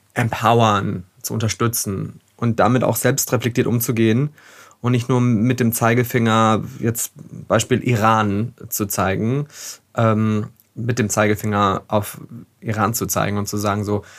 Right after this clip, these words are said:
da passieren schreckliche Dinge, weil auch bei uns passieren schreckliche Dinge, für deren Veränderung man sich ja aktiv einsetzen kann.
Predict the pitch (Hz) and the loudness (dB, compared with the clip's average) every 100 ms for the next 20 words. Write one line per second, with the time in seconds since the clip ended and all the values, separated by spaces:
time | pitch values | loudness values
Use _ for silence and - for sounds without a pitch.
0 | - _ 110 117 120 - 147 143 127 - | -20 _ 0 0 0 0 2 2 2 0
1 | 127 135 123 131 117 120 127 127 127 - | 0 0 0 0 -2 -2 0 0 2 0
2 | 87 - 127 135 135 - 117 139 107 147 | -6 -4 2 4 4 2 0 2 2 2
3 | 160 127 104 117 98 - 92 92 92 92 | 0 0 0 0 -2 -4 -4 -4 -4 -4
4 | 90 98 120 131 - _ _ _ _ _ | -2 -2 -2 -2 -6 _ _ _ _ _
5 | _ - - 113 107 101 98 - _ - | _ -16 -8 0 2 2 0 -4 _ -6
6 | 104 101 95 - 101 101 104 104 107 - | -2 -2 -4 -6 -4 -4 -4 -4 -6 -10
7 | _ _ _ _ 104 95 - 101 98 95 | _ _ _ _ -8 -6 -6 -6 -2 -2
8 | 85 _ _ _ _ 104 - - 104 - | -4 _ _ _ _ -8 -6 -4 -4 -6
9 | - - _ _ _ _ 110 127 107 - | -14 -20 _ _ _ _ -2 0 0 -2
10 | - 80 92 - | -6 -8 -10 -12